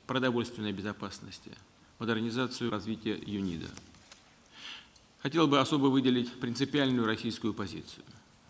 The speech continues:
Помощь в реализации целей устойчивого развития не должна увязываться с какими-либо политическими требованиями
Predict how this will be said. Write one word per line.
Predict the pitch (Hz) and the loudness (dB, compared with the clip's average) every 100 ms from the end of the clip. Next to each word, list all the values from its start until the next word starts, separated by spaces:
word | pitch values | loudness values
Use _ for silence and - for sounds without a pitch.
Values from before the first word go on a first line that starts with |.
| - | -8
Помощь | 151 147 131 - 135 | 0 2 2 0 -6
в | 113 120 - | -4 -4 -2
реализации | 120 120 120 131 127 123 110 - - | 0 2 2 0 -2 -2 -2 -4 -2
целей | 151 143 113 | 2 4 4
устойчивого | 110 107 - 131 120 120 113 107 101 | 2 -6 -4 0 0 0 -2 0 -2
развития | 104 98 139 135 98 87 - - - | -2 0 0 0 -4 -4 -12 -20 -4
не | 131 | 0
должна | 135 143 131 139 123 | 2 2 2 2 2
увязываться | 110 113 107 98 98 107 85 | 2 2 2 0 -4 -6 -10
с | - | -6
какими-либо | 110 123 113 107 110 110 | -4 0 0 2 0 -2
политическими | - 123 120 117 - - 104 | -2 -2 0 -2 -4 -4 -6
требованиями | 95 117 127 120 113 107 104 | -4 -2 2 2 2 -2 -2